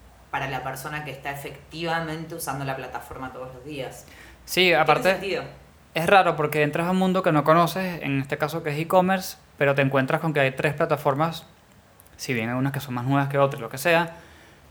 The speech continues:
Speaker 2: que la verdad es que son bastante robustas. O sea, hay muchas cosas que de, de las que se ofrecen y se dan,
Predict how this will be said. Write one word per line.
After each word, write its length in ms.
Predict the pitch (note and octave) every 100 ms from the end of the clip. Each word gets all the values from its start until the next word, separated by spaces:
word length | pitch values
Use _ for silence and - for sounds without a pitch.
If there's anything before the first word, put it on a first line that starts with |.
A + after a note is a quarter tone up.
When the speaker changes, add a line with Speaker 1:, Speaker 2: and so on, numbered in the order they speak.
| -
Speaker 2:
que 100 | D#3
la 100 | D#3
verdad 200 | D#3 E3+
es 60 | E3
que 80 |
son 180 | G#3 A3
bastante 360 | A3 A3 G#3 G#3
robustas. 580 | D#3+ F3 D3+ C3+ B2 -
O 100 | -
sea, 340 | C3+ D3 C3 - - - -
hay 100 | C3+
muchas 420 | D3 G#3 B3 G#3
cosas 300 | G3+ G3+ G#3
que 100 | G3+
de, 260 | E3+ C#3 C3+
de 180 | C#3 C#3
las 100 | C3
que 80 | C3+
se 80 | C3
ofrecen 460 | - C#3+ F3+ E3+ -
y 140 | E3+
se 160 | - A#2+
dan, 380 | B2 C#3 E3+